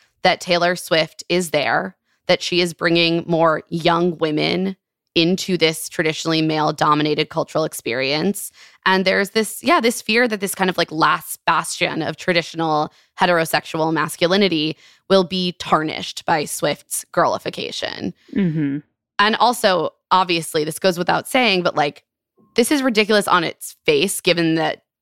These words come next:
Speaker 1: obviously there were a lot of women who were into football before Taylor Swift
Speaker 2: Yeah.
Speaker 1: dated Travis Kelce.
Speaker 2: <laughs>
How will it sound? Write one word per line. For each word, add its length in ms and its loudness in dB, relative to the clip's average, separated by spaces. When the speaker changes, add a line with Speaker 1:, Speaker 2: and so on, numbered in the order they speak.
Speaker 1:
obviously 460 0
there 160 0
were 120 0
a 80 2
lot 180 2
of 140 -8
women 300 0
who 160 0
were 100 0
into 300 -4
football 640 2
before 640 0
Taylor 460 -4
Swift 520 -2
Speaker 2:
Yeah. 140 6
Speaker 1:
dated 240 0
Travis 380 0
Kelce. 640 0
Speaker 2:
<laughs> 220 0